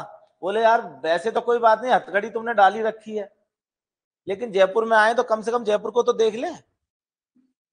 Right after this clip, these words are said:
चलो घूमने चलते हैं।" तो उनके भी दिमाग में आ गया, बोले, "एक काम करते हैं यार,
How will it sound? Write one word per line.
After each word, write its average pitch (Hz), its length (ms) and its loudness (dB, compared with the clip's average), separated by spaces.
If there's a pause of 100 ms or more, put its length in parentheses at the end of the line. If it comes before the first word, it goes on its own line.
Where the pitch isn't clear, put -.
(880)
चलो 220 180 2
घूमने 214 300 0
चलते 220 400 -2
हैं।" 294 60 -6 (1500)
तो 240 140 6
उनके 220 240 2
भी 262 100 0
दिमाग 262 320 4
में 254 140 2
आ 247 80 6
गया, 240 180 6 (600)
बोले, 240 180 4
"एक 240 120 -2
काम 233 300 -2
करते 208 240 -2
हैं 233 60 0
यार, 226 120 2